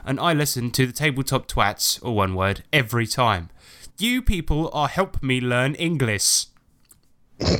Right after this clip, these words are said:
"I wrote a fan fiction about me and you," and then they include a link.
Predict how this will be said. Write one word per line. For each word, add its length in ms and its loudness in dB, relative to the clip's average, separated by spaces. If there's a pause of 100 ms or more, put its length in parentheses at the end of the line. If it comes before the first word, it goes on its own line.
(680)
"I 140 4
wrote 360 -2
a 60 -8
fan 280 0
fiction 580 0
about 380 0
me 260 0
and 160 -2
you," 340 0
and 140 0
then 260 0 (720)
they 240 2
include 360 -2
a 60 -4
link. 360 0